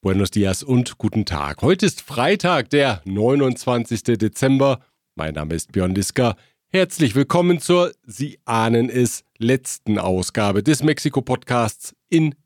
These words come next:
diesem Jahr. Ein kurzes Update sollte das eigentlich werden, aber es ist ganz schön viel passiert in der vergangenen Woche. Los geht's.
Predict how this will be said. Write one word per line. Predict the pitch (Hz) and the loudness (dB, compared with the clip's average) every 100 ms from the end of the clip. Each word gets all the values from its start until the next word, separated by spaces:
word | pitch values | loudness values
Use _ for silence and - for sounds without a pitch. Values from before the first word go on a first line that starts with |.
| - | -2
diesem | 110 98 101 123 | 0 2 2 2
Jahr. | 87 71 67 _ _ _ _ _ _ _ _ _ _ - | 2 -2 -8 _ _ _ _ _ _ _ _ _ _ -6
Ein | 101 104 - | -2 -2 2
kurzes | 190 190 135 147 | 2 2 -2 -2
Update | 160 - 165 127 - - _ | -4 2 2 2 0 -18 _
sollte | - 123 117 | -2 0 2
das | 113 98 - | 0 -2 -2
eigentlich | 143 143 135 120 92 | 0 2 2 0 2
werden, | 120 120 139 - | 0 0 -4 -2
aber | 147 151 147 135 _ _ | 2 2 2 0 _ _
es | 131 131 | -8 -6
ist | 135 - | -6 -4
ganz | - 143 131 | 0 2 2
schön | 135 123 | 2 0
viel | 113 113 | 2 0
passiert | - 107 - 120 113 - | 0 -4 0 2 2 -2
in | 113 | -4
der | 110 | -4
vergangenen | - 104 107 104 107 104 | -2 -2 0 2 2 0
Woche. | 113 110 120 110 _ _ - | 0 0 2 0 _ _ -2
Los | 101 101 92 82 - | 2 2 0 -4 0
geht's. | 123 90 - - | 2 2 -2 -14